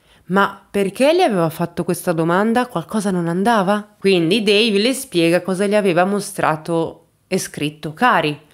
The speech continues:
Poi torna di corsa da Liz. Di nuovo. Tuttavia queste strane uscite di Cari non si verificano solo quando Dave prova a lasciare Liz, ma anche quando lui esce o parla con un'altra donna.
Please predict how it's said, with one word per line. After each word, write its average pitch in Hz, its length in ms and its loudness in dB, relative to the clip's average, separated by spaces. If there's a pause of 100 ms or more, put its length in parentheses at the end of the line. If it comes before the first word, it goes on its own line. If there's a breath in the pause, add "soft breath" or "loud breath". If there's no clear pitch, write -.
(260 soft breath)
Poi 277 300 2
torna 269 380 2
di 170 120 -4
corsa 196 640 0
da 165 140 0
Liz. 160 500 -2 (800)
Di 202 160 0
nuovo. 165 680 2
Tuttavia 196 600 0
queste 196 340 -4
strane 285 560 0
uscite 190 400 0
di 180 120 -2
Cari 170 360 0
non 359 180 4
si 311 220 0
verificano 214 840 0
solo 220 420 0
quando 180 280 -2
Dave 165 240 -2
prova 156 300 0
a - 20 2
lasciare 156 380 -2
Liz, 143 360 -8
ma 247 220 2
anche 277 220 0
quando 190 300 2
lui 180 600 2 (180 soft breath)
esce - 760 0 (120)
o 262 320 0
parla 220 640 2
con 180 160 -2
un'altra 156 400 0
donna. 135 480 -6